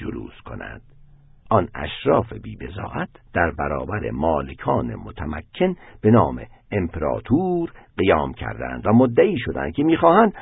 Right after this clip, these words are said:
همان قدرت امپراتوران پیشین ژاپن را که در غبار دیرینگی محو شده بود، به وی بازگردانند. این رخدادها همه حدوداً زمانی صورت گرفتند که فرستادگان اروپایی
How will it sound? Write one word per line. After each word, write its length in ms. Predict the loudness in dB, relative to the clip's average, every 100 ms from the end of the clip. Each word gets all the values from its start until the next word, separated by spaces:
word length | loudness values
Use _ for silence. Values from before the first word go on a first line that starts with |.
| -6
همان 380 | 4 8 8 6
قدرت 320 | 4 4 2 2
امپراتوران 920 | 0 2 0 4 4 4 6 6 6
پیشین 480 | 2 0 0 0 0
ژاپن 440 | 2 2 6 6
را 180 | 8 8
که 120 | 6
در 200 | 4 2 0 -10 -20 _
غبار 500 | 0 8 10 10 8
دیرینگی 640 | 4 4 4 4 4 4 2
محو 260 | 2 -2
شده 260 | -4 -2 2
بود، 320 | 4 4 2 -8 _ _ -6
به 100 | -4
وی 200 | -2 -4
بازگردانند. 960 | -4 -6 -8 -12 -12 -12 -14 -14 -16 _ _ _ _ _ _
این 320 | 4 6 6
رخدادها 760 | 2 0 0 -6 -6 -10 -12 -12 -16 _ _ _ -2
همه 640 | 2 6 6 6 4 0 -4
حدوداً 380 | -4 -2 -4 -4 -4
زمانی 440 | 2 4 4 2 0
صورت 300 | -2 -6 -6
گرفتند 560 | -8 -10 -10 -12 -12 -12
که 200 | -10 -10 -10 -20
فرستادگان 920 | -2 -2 -2 -2 -2 -2 -2 0 0
اروپایی 840 | 0 -2 -8 -10 -12 -12 -8 -8